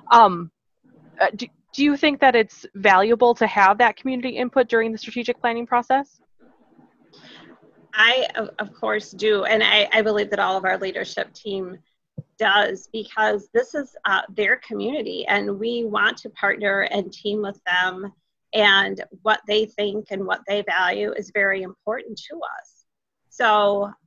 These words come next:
Speaker 2: I always get excited when we have opportunities for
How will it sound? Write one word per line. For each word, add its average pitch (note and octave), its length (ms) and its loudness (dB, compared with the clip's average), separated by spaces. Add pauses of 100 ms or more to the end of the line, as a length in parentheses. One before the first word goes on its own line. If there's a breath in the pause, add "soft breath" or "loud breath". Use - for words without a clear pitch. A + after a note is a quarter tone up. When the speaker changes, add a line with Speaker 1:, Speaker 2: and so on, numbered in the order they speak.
Speaker 2:
I A3 240 6
always C4+ 320 2
get A3+ 120 -2
excited G3+ 640 -2
when G3 560 -4
we G3+ 320 -6
have G3 320 4
opportunities G3+ 1200 -4
for G3+ 460 0